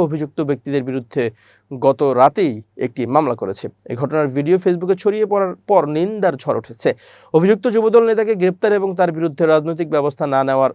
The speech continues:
সমালোচনা করেন অনেকে। এ পরিস্থিতিতে বৃহস্পতিবার রাত আটটার দিকে মনির হোসেনকে প্রাথমিক সদস্য পদসহ সংগঠন থেকে বহিষ্কারের কথা জানিয়েছে যুবদল।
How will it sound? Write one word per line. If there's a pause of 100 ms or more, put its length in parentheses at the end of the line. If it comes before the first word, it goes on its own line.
সমালোচনা
করেন
অনেকে। (160)
এ
পরিস্থিতিতে (180)
বৃহস্পতিবার
রাত
আটটার
দিকে
মনির
হোসেনকে
প্রাথমিক
সদস্য
পদসহ
সংগঠন
থেকে
বহিষ্কারের
কথা
জানিয়েছে
যুবদল।